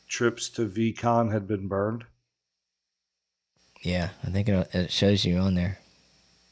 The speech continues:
Speaker 1: Okay.
Speaker 2: But they're all burned. Once the year's up, it's burned.
Speaker 1: Oh, I thought it was only if you used it.
Speaker 2: Oh, you mean, like, if they just still had the ticket, didn't go?
Speaker 1: Yep.
Speaker 2: Yeah, I think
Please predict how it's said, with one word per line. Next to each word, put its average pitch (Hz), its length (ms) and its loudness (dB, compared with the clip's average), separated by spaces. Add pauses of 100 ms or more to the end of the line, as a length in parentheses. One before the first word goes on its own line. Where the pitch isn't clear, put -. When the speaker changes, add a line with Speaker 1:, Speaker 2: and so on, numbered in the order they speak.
(100)
Speaker 1:
Okay. 98 300 -10 (160)
Speaker 2:
But 113 100 4
they're 110 160 8
all 135 140 6
burned. 98 320 4
Once 104 160 2
the 95 120 0
year's 110 280 6
up, 95 240 2
it's 87 100 -6
burned. 92 380 0 (1800)
Speaker 1:
Oh, 135 120 8
I 131 100 8
thought 139 180 8
it 123 60 10
was 120 140 4
only 120 220 4
if 107 140 -4
you 110 60 -2
used 120 300 0
it. - 140 -16 (1300)
Speaker 2:
Oh, 101 180 2
you 101 180 2
mean, 113 180 4
like, 98 180 2
if - 80 -2
they 101 160 4
just 95 160 0
still 98 160 0
had 101 140 0
the 87 80 -4
ticket, 101 500 2
didn't 104 320 4
go? 113 200 8 (840)
Speaker 1:
Yep. 127 340 2 (640)
Speaker 2:
Yeah, 113 300 6
I 110 40 6
think 131 200 4